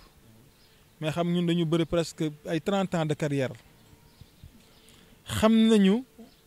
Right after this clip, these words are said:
ku ci nekk potentiel bi, xam nañu ku perte, ku mën a perte ak ku mënul perte.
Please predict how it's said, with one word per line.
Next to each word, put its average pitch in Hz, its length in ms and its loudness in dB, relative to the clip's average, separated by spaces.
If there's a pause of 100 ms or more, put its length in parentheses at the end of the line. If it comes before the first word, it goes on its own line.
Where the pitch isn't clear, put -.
(200)
ku 214 100 -2
ci 214 140 -4
nekk 202 220 0
potentiel 190 520 -2
bi, 165 180 0
xam 208 400 -2
nañu 190 440 2 (420)
ku 220 120 -4 (160)
perte, - 360 0
ku 220 100 -2
mën 220 160 4
a 214 60 6
perte 220 300 4
ak 190 100 -4
ku 165 100 -8
mënul 170 200 -2
perte. 139 300 -4